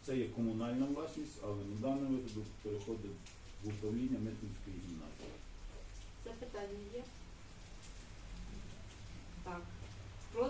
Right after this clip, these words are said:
Speaker 2: затвердження акту приймання передачі майна з балансу Рідківського закладу дошкільної освіти «Дзвіночок» Крупецької сільської ради Дубинського району Рівненської області на баланс Митницької гімназії Крупецької сільської ради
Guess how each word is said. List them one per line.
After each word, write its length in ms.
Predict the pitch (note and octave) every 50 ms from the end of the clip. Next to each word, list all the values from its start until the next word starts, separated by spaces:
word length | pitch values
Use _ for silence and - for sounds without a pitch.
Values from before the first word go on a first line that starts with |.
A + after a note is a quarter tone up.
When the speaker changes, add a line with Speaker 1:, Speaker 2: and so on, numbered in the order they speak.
| C4+
Speaker 2:
затвердження 680 | C#4+ D4+ D4+ - A3 G3+ G3 F#3+ G3 - - G#3 G#3 - G3 G3+ A3
акту 220 | A3 G3+ - - F#3+ - -
приймання 440 | A3+ A#3 A3+ A#3 A3+ A3+ A3+ A3+ G3+ -
передачі 500 | G3+ G3 F#3+ F#3+ F#3+ F3+ F3+ F3 - - F3 E3+
майна 240 | E3+ E3 E3 E3+ F3+ F3 -
з 80 | -
балансу 400 | A#3+ A#3 A#3+ A#3+ B3 A#3+ A#3+ - B3 B3 B3
Рідківського 560 | A#3+ A#3 - - A#3+ A#3 - - - A#3 A#3 A3+ A#3 A#3
закладу 380 | A3+ A3+ A3+ A3+ A3 A3 - G3+ - -
дошкільної 640 | A3+ A3+ - - A#3+ A#3+ A#3 A#3 A#3+ A#3 A3+ A3+ G#3+ - - G3+
освіти 360 | G#3 - - A3 G#3+ G3+ F#3+ F#3 -
«Дзвіночок» 560 | - - F3+ F3+ F3 E3 E3 - - - - - - - - - - - - - -
Крупецької 540 | B3 C4 B3 - C4+ B3+ - - - G3+ F#3+ -
сільської 360 | - - - - - G3+ F#3+ F#3+ F#3+
ради 200 | G3+ F#3+ F#3 F3 E3+ E3
Дубинського 540 | F3 F#3 F3+ F3 F3+ F3 E3 - - E3 D#3+ D#3+
району 280 | E3 E3+ F3+ F3+ F3+ F3 E3+ E3+
Рівненської 440 | F3 E3+ - - - - - - - - -
області 340 | - - - - - B3+ B3 B3 - - - - - - G#3+
на 60 | A#3+ C4 -
баланс 380 | D4+ D4+ C#4+ A#3+ A3 A3 G#3+ - - - - - A#3
Митницької 580 | A3+ G3+ G3+ - F#3 F3+ F3+ - - F3+ E3+ E3 E3
гімназії 480 | E3 D#3+ D#3+ F3 G#3 A3+ A3+ B3 C4 B3 -
Крупецької 540 | - F#3 F3 - F#3+ F#3 E3+ E3+ - E3+ E3+ E3 -
сільської 380 | D#3+ D#3 - - - D#3+ D#3 D#3 E3 F#3+
ради 200 | A#3 B3 B3+